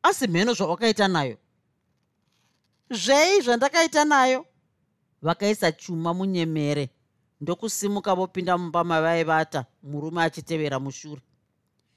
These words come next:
Vakasvika mumba, vadzimai ndokutora kapadza kuseri kwechigoni, ndokusudurudza mubhedha, votanga kuchera pavakanga vakaisa mari. Vakatora gaba iri rakanga rangova ngura chete.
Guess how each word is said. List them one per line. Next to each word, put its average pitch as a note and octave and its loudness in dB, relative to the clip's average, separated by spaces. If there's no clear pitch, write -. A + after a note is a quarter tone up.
Vakasvika F3+ 0
mumba, E3 -4
vadzimai E3 -2
ndokutora F#3 -4
kapadza E3 -2
kuseri F3 -6
kwechigoni, C#3+ -8
ndokusudurudza D#3+ -4
mubhedha, D3 -2
votanga E3 -4
kuchera C#3+ -6
pavakanga D#3 -2
vakaisa D3 -2
mari. B2+ -6
Vakatora F3+ 0
gaba D3+ 0
iri D#3+ -2
rakanga E3 -2
rangova D#3 -2
ngura C#3+ -8
chete. - -10